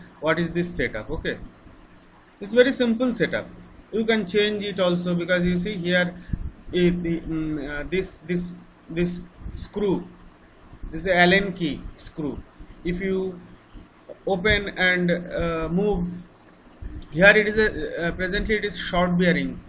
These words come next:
The setup is in short bearing. I am planning to, uh, use, plan, planning to, mm,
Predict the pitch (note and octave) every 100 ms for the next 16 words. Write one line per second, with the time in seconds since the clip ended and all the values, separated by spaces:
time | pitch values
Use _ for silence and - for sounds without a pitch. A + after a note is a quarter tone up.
0 | - - D3 - F3+ G3+ F#3+ G3+ G3 G3
1 | F#3 - - - G3 F3+ E3+ F3+ E3 C#3+
2 | - - - - - - - F3 F3+ F3+
3 | F3+ F#3+ G3+ F3+ G3+ F#3+ F#3 - - -
4 | - - E3+ E3 E3 D#3+ D#3+ D#3+ - F#3+
5 | G3+ F3 F3 - - - - E3+ F3 F#3
6 | F#3+ G3 F3+ F3+ F3+ G3 G#3 G#3+ G#3 G3
7 | F#3 F3 E3+ D3 C#3+ C#3+ C#3 B2+ A#2+